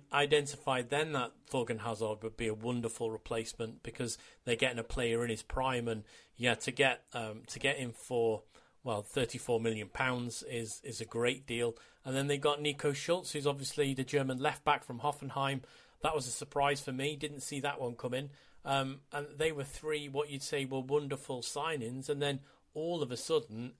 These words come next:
out of absolutely nowhere, Mats Hummels returns, age thirty, centre-back. Um,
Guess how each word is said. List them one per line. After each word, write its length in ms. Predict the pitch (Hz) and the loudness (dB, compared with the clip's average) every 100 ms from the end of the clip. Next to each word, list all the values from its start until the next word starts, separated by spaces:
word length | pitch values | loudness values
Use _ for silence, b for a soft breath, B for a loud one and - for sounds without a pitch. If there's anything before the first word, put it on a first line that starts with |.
| - | -4
out 220 | 139 147 | 2 2
of 160 | 131 - _ - | 2 -2 _ 6
absolutely 880 | 170 147 - - 143 151 165 127 120 | 6 4 -6 -2 -2 -2 -6 -6 -2
nowhere, 580 | 139 160 95 95 127 - b b b b - | 2 0 0 -4 -6 -6 b b b b -2
Mats 260 | 151 147 - | 0 0 -4
Hummels 320 | 190 208 - | -4 -4 -4
returns, 480 | 156 - 135 120 - | -6 -2 -4 -4 -4
age 260 | 156 147 - | -2 -2 -4
thirty, 420 | 165 180 - 143 | -4 -6 -6 -8
centre-back. 720 | - 165 170 - 123 117 - - | -4 -6 -6 -4 -4 -6 -12 -6
Um, 280 | 135 139 127 | -2 0 -2